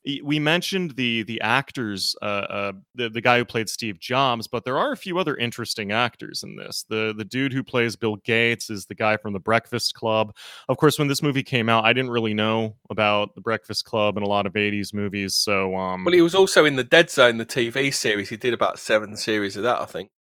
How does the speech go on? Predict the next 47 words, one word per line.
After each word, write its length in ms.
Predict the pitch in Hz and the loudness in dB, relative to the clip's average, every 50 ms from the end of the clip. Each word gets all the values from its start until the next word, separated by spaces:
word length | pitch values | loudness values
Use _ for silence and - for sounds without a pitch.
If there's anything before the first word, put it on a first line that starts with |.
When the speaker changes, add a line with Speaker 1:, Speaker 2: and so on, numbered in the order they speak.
| - - | 0 2
Speaker 1:
Oh, 240 | 113 113 113 107 113 | 4 4 4 4 2
okay. 420 | 127 - - 120 98 92 92 92 | 2 2 2 2 4 4 4 4
Yeah, 200 | 101 123 135 113 | 4 6 6 6
he's 200 | 110 139 151 143 | 4 2 -2 -2
a 40 | - | -6
fairly 300 | - - - - 170 123 | -6 -4 -2 0 0 0
famous 380 | - - 117 107 101 98 - - | -2 -2 -4 -4 -4 -4 -4 -2
actor. 560 | 107 107 110 110 - - 104 95 95 95 - - | -2 0 -2 -2 -4 -4 -4 -4 -2 -4 -4 -2
Uh, 220 | 101 104 104 104 104 | 0 2 2 2 2
the 100 | 107 104 | 0 -2
dude 360 | 92 123 127 135 139 143 127 | 0 0 2 4 4 2 2
who 160 | 117 135 120 | 0 0 -2
plays 360 | - - 131 117 117 117 - | 0 2 2 4 4 2 0
Wozniak 840 | - 95 98 101 110 117 117 - 139 135 135 135 135 139 135 - - - | 0 0 2 4 4 4 2 0 -2 0 2 2 2 0 -2 -6 -10 -12
is 120 | 117 101 113 | -10 -8 -4
another 260 | 110 107 107 117 110 | -2 -2 0 -2 -2
famous 480 | - - 117 110 110 113 110 107 - | -2 -4 -4 -2 -2 -2 -4 -2 -2
actor. 480 | 113 107 110 107 - - 120 113 110 110 | 0 0 0 0 -2 -4 -6 -6 -6 -6
He 140 | 101 110 113 | -6 -8 -8
was, 320 | 104 110 101 87 - - - | -6 -6 -4 -4 -6 -8 -10
he's 100 | _ - | _ -20
been 120 | _ 104 | _ -16
in 60 | 92 - | -16 -16
a 20 | |
bunch 280 | - - 104 95 - - | -12 -10 -10 -10 -8 -8
of 60 | 101 | -8
movies. 220 | 95 95 95 90 | -8 -8 -6 -6
I 40 | 104 | -6
think 100 | 110 107 | -6 -6
he 40 | 98 | -6
played 200 | - 107 98 92 | -4 -4 -4 -4
Rhino 520 | 90 95 95 101 104 107 104 101 104 101 | -2 -2 0 0 0 0 0 -2 -2 -2
in 60 | 98 | 0
one 140 | 101 101 98 | 0 0 -2
of 40 | 92 | -2
the 60 | 92 | -4
Spider-Man 640 | - - - 143 139 135 127 127 127 123 120 117 117 | -4 0 2 4 4 4 4 2 0 0 0 0 0
movies. 320 | 117 117 110 113 117 104 | -2 -2 -2 -2 -4 -4
He 60 | - 110 | -4 -4
was 160 | 98 90 80 | -6 -6 -6
in 100 | 92 85 | -8 -6
Sideways, 840 | - - - 151 143 135 135 131 127 123 123 123 120 120 113 104 | -6 0 4 6 8 8 8 6 4 2 2 2 2 0 0 -4
which 160 | 117 110 - | -8 -10 -8
is 100 | 107 98 | -10 -10
a 20 | 98 | -6
good 180 | 92 117 110 | -6 -6 -4
movie. 360 | 110 113 113 113 110 117 104 | -2 -2 -2 -2 -2 -2 -4